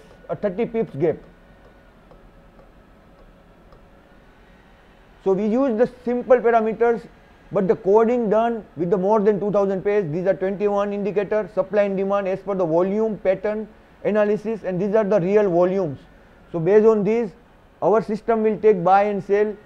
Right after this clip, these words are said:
Once this all the confirmation match, so the probability to get into the profit above ninety to ninety-five percent, as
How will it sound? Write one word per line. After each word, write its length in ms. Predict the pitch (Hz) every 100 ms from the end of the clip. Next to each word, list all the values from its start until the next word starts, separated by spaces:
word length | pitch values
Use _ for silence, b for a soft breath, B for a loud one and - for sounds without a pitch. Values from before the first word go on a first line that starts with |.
| -
Once 260 | 139 214 214
this 140 | 220 190
all 220 | 185 226
the 120 | 220
confirmation 680 | 220 202 190 196 190 196 170
match, 240 | 165 156 - - - - - -
so 120 | 214
the 80 | 214
probability 720 | 175 214 247 262 240 175 254 - - - _ - -
to 100 | 202 139
get 280 | 214 214 -
into 220 | 220 220
the 100 | 220
profit 520 | 196 214 175 233 -
above 300 | - 185 233
ninety 380 | 208 196 208 220
to 140 | 208 202
ninety-five 540 | 175 180 190 170 170
percent, 380 | 170 - 160 143
as 220 | 196